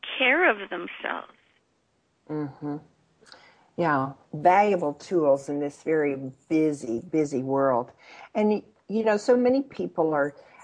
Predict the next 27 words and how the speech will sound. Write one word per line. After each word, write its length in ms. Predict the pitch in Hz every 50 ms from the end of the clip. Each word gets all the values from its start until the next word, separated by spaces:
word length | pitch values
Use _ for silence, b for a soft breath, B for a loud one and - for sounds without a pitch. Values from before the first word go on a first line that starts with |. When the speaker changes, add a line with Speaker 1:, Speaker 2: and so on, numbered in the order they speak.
| B _
Speaker 2:
now 120 | - 190 175
you 180 | 185 226 269
work 320 | 269 311 262 240 208 - - -
with 440 | 170 180 175 165 160 160 - _ _
people 260 | - 208 - - 139
that 120 | 139 147 143
are 60 | 139
usually 440 | 139 143 151 156 160 156 - 151 143
working 420 | 135 143 143 147 147 - 151 147
in 140 | 131 127 127
corporate 480 | - - - 160 156 156 - 147 131 135
America. 840 | 131 131 135 131 135 147 165 170 156 147 - - 123 104 87 127 - - _ B B B B B B B B B B _ -
And, 520 | 175 180 175 175 170 170 170 170 160 165 - - -
um, 440 | 165 160 151 143 139 135 - - - - _ _ _ _ _ _ _ _ _ _ _ _ _
one 320 | - 170 175 214 240 302 277
of 80 | 175
the 80 | 151 -
biggest 440 | - 180 185 180 175 165 - - -
challenges 640 | 180 165 165 170 170 170 160 - 151 139 - -
I, 200 | 139 143 135 120 - - _ _ _ _ _ - - -
I 120 | 135 123
see 400 | - - - - - 269 381 349
with 340 | 151 143 135 113 - - -
working, 440 | 143 143 139 139 - - 143 143 - b b b b b b b b
you 120 | - 190 180
know, 140 | 170 160 160
I, 240 | 156 156 175 180